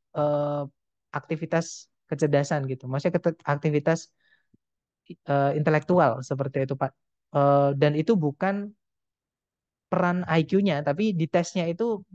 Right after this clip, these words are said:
mengukur itu seperti itu. Charlie bukan, teman-teman.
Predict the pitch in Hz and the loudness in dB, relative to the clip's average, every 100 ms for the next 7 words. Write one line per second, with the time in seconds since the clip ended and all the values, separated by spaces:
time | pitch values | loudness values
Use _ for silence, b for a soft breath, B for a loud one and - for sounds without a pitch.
0 | - 160 170 165 175 151 151 139 127 131 | -10 -4 -2 -2 -6 -8 -8 -8 -6 -6
1 | 135 127 123 - 113 - 107 - _ _ | -6 -4 -6 -6 -12 -14 -20 -20 _ _
2 | _ _ _ _ _ - 160 185 202 147 | _ _ _ _ _ 0 2 4 4 4
3 | 160 220 156 143 196 | 2 2 0 0 -2